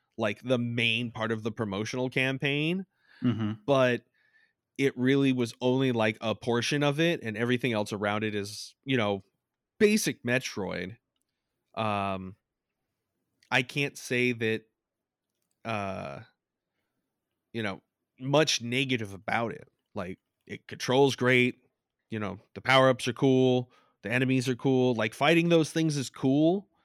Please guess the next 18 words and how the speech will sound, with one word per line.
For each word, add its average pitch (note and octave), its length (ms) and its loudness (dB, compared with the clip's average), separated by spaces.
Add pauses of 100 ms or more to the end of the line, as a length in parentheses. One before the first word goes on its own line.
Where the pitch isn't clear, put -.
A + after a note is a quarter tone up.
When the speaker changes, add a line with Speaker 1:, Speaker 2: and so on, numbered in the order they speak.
(420)
Speaker 1:
Eh, C3 180 0
they're C3+ 200 2
just D#3 340 -2
not, C#3+ 420 2 (1040)
<sighs> - 520 -10 (960)
they D#3 140 6
seem G3 360 0
like E3 200 4
they're C#3+ 120 4
gonna C3+ 180 2
be B2+ 160 2
way B2+ 320 4
more A#2+ 240 2
daunting, A#2+ 560 0
and A#2+ 120 0
then A#2 340 0
kind C3 260 2
of A#2+ 240 0